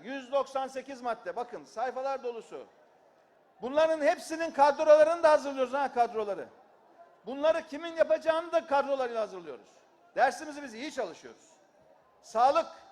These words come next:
tek tek açıkladık ne yapacağımızı. Göç, Suriyeli meselesi nasıl çözeceğiz? E, biz Suriyelileri göndereceğiz. İyi de kardeşim, nasıl yapacaksın? Takvimin nedir? Planın nedir? Hangi hukuk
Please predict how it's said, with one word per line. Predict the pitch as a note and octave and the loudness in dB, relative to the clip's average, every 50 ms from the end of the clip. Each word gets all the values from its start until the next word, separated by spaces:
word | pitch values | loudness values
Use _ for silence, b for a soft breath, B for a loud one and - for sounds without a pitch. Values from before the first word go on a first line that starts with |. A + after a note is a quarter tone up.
| _ _ _ _ _ _ _ _ _ _ _ _ _ _ _ _ _ _ _ _ _ _ | _ _ _ _ _ _ _ _ _ _ _ _ _ _ _ _ _ _ _ _ _ _
tek | B3 C#4+ C#4 - | -4 -4 -4 -6
tek | C#4 A3 B3+ | -8 -8 -8
açıkladık | A#3+ - G#3+ A3+ A#3 A3+ A3 - | -10 -12 -12 -12 -12 -12 -12 -12
ne | G#3+ G3 | -10 -10
yapacağımızı. | F#3+ F3 E3 E3 D3 D3+ C#3 C3 A#2+ A2+ _ G2+ - - _ _ _ _ _ _ _ _ _ _ | -10 -10 -12 -16 -16 -16 -16 -16 -18 -20 _ -20 -20 -20 _ _ _ _ _ _ _ _ _ _
Göç, | G3 C4 D#4 D4+ - - - - - _ _ _ _ _ _ _ - - _ _ _ _ _ _ _ _ _ _ _ _ _ _ _ _ _ _ | 2 2 2 2 -2 -8 -18 -20 -20 _ _ _ _ _ _ _ -20 -20 _ _ _ _ _ _ _ _ _ _ _ _ _ _ _ _ _ _
Suriyeli | _ - G#3+ A#3+ C#4 C#4+ D4 D4+ D4 D4 | _ -14 -10 -10 -8 -2 -2 -2 -2 0
meselesi | C#4 C4+ A#3+ C4 A#3+ A3 G3+ F3 F#3 F3 | -4 -4 -4 -4 -6 -6 -6 -10 -10 -4
nasıl | F#3 B3 A3+ C#4+ D#4 A3+ | -4 -4 -4 -4 -8 -6
çözeceğiz? | B3+ C#4+ B3+ B3+ G#3+ G3 D3+ B2 - - - - _ _ _ _ _ _ _ _ _ _ _ _ _ _ | -8 -6 -6 -6 -6 -6 -8 -10 -10 -16 -20 -20 _ _ _ _ _ _ _ _ _ _ _ _ _ _
E, | B3 D4 | -10 -10
biz | D#4+ C4+ | -10 -12
Suriyelileri | - - D4 D#4+ D#4+ D#4 D#4 D#4 D4+ D#4 D#4+ E4 D4+ | -14 -12 -10 -10 -8 -6 -6 -4 -4 -4 -6 -6 -4
göndereceğiz. | D#4 D#4 D#4 D4+ D4+ D4 C#4 B3 A3+ F3+ C#3+ - - _ _ _ | -4 -4 -4 -4 -6 -6 -6 -8 -8 -10 -10 -12 -16 _ _ _
İyi | G3 C#4 D#4 | -16 -14 -10
de | C#4+ A#3+ - | -8 -8 -2
kardeşim, | A#3 A#3+ C#4 C#4 C4 F#3+ G3 E3 E3+ | -2 -2 -2 -2 -8 -14 -16 -16 -10
nasıl | F#3+ A3+ A3+ B3 C4+ | -10 -10 -10 -8 -10
yapacaksın? | B3+ A#3 G#3 G#3 E3+ D3+ C3 - - A2+ A2 _ - | -8 -8 -8 -8 -10 -10 -10 -12 -16 -20 -20 _ -4
Takvimin | A3+ B3+ - - C#4+ D4 D4 C4+ A#3+ A3+ | -4 -4 -2 -6 -10 -8 -8 -8 -6 -4
nedir? | A#3+ C4+ C#4 C#4 A3+ D#3+ - - _ | -4 -4 -2 -4 -6 -6 -8 -16 _
Planın | G#3+ B3 C#4 D4 C#4+ C#4 B3+ A3+ G#3+ | -8 -4 -4 -4 -4 -6 -8 -10 -6
nedir? | A#3 C4+ D4 D4 C#4+ A#3 E3+ C3 - _ _ _ _ _ _ _ _ _ _ _ _ _ | -4 -4 -4 -2 -6 -6 -6 -8 -14 _ _ _ _ _ _ _ _ _ _ _ _ _
Hangi | G3+ A3+ D4+ E4 E4 E4 D#4 | -4 -4 -4 -4 -6 -8 -6
hukuk | B3 C#4+ D4 - D4+ D4+ - | -6 -6 -6 -4 -6 -6 -8